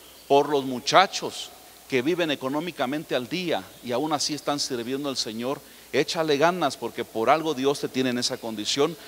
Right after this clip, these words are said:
porque más adelante viene tu bendición en la abundancia, porque si en lo poco fuiste fiel, en lo mucho te pondrá el Señor. Aún así seas joven,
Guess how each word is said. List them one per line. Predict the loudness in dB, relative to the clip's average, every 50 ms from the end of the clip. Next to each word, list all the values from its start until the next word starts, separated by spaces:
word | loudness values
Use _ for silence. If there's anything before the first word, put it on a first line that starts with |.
| -18 -18 -2 2
porque | 2 2 4 2 2
más | 4 6 6 6 6 4
adelante | 4 4 6 8 8 6 8 6 4 2
viene | 2 2 6 6 8 8 8 6
tu | 4 4 4
bendición | 4 4 4 4 2 0 0 0 0 2 2
en | 4 4
la | 4
abundancia, | 4 2 0 4 6 6 6 8 6 4 6 6 6 4 2 -2 -10 -12 0 8
porque | 10 10 10 10 8 6
si | 6 6 6 6 4
en | 4 4
lo | 4 2
poco | 8 10 10 10 10 8 4 4
fuiste | 6 4 4 4 4 4 4
fiel, | 6 10 10 12 10 10 8 2 -6 -10 -14 -14 4 6
en | 8 8 8
lo | 6 4
mucho | 6 6 6 6 8 6 4 4
te | 4 2
pondrá | 0 2 0 0 2 6 8 8 8 8 6
el | 2 2 6
Señor. | 6 8 8 8 8 8 8 6 6 4 4 6
Aún | 8 8 8 8
así | 6 6 6 8
seas | 8 10 10 10 8 6
joven, | 8 10 12 12 12 10 8 6 4 2